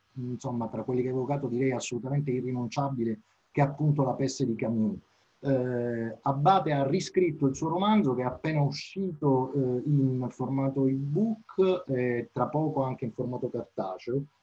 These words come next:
che si intitola appunto La peste nuova, eh, dove ritroviamo questo personaggio di Guido Battaglia a,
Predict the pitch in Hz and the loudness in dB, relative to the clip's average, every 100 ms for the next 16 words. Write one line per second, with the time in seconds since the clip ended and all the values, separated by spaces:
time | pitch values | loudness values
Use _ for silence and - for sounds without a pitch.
0 | _ 127 - 127 147 123 110 - 127 123 | _ -4 -2 -2 0 0 -2 -4 -2 -2
1 | 113 117 - 110 98 92 - 90 - _ | -2 -4 -2 -4 -2 -6 -12 -16 -16 _
2 | _ _ 127 120 120 139 151 151 143 175 | _ _ -4 -2 0 2 6 6 4 4
3 | 175 196 196 185 151 135 135 - 135 156 | 4 4 4 4 4 4 2 0 -2 0
4 | 143 139 180 165 135 139 175 170 156 180 | -2 -2 -2 0 0 2 6 6 6 0
5 | - 196 190 190 190 185 185 - _ - | 0 2 4 4 4 2 2 -6 _ -4
6 | 143 | -4